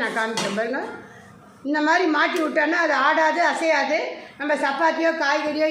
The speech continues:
எது வேணாலும் பண்ணிக்கலாம். இது ரொம்ப நல்லா நமக்கு யூஸ் ஆகுது. இது,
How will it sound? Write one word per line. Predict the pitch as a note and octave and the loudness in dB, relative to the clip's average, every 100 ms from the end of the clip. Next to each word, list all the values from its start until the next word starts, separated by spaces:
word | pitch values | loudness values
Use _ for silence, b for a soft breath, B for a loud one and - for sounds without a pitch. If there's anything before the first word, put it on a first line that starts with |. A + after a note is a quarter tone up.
| C#4+ | 0
எது | C4 C#4+ | 0 0
வேணாலும் | C#4+ D4+ - C4 | -2 -4 -2 -4
பண்ணிக்கலாம். | C#4 B3+ B3+ D#4+ - B B B D4+ | -4 -4 -4 -4 -6 B B B -2
இது | F4+ E4+ C#4 | 0 2 2
ரொம்ப | D4 D4+ | 0 0
நல்லா | C#4 C4+ D4+ F#4+ - | 0 -2 -2 -2 -4
நமக்கு | B3+ B3 B3+ A#3 C#4 | -4 -2 -2 -2 -2
யூஸ் | C#4 B3+ | -2 0
ஆகுது. | G3+ F3 F3 | -2 -4 -8
இது, | F3+ | -8